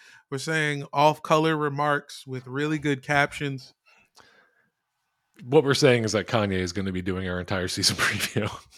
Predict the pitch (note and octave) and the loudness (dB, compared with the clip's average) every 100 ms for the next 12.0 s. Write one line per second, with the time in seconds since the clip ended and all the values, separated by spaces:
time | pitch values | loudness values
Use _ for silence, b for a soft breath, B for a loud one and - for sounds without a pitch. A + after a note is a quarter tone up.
0 | - D#3+ D#3+ D#3 D3 D3 D3 C#3+ C#3+ C#3 | -10 0 4 4 4 2 2 4 2 2
1 | C#3 D3 D3 C#3+ C#3 C#3 C3+ B2+ B2+ B2+ | 2 2 2 2 0 0 0 0 -2 -4
2 | B2+ B2+ B2 A#2 - _ _ _ B2+ A#2 | -2 -4 -4 -8 -16 _ _ _ -4 2
3 | C3 A#2+ A#2+ A2 A2 G#2+ G2+ G#2+ A2 A2+ | 4 6 4 4 4 4 0 -4 0 2
4 | A2 - A2 G2+ G2 A2+ - - C3+ B2+ | 2 0 0 0 2 2 2 0 2 4
5 | B2 A#2 - G#2+ G#2 G2+ G2+ G2 F#2 - | 2 -2 0 2 4 2 0 -2 -2 -6
6 | _ _ - A2 F#2+ A2 - - A#2 A2+ | _ _ 0 0 2 2 2 2 2 4
7 | D3 C#3+ C3 C3+ C3 A2+ B2 A#2+ A#2 A#2 | 6 6 6 4 4 4 4 6 4 4
8 | G2+ G#2+ F#2+ - - F#3 - - - - | 4 6 6 4 0 -4 -6 -8 -10 -10
9 | _ _ _ _ B2+ A#2+ G2 G#2 A#2+ A#2 | _ _ _ _ -6 -6 -6 -4 -2 -2
10 | A#2 C#3+ D#3 E3 E3 E3+ F3 - b b | 0 0 4 4 4 2 -4 -14 b b
11 | b - E4+ - A#3 A3+ A3+ A3+ A3+ | b -8 -4 2 4 4 4 2 0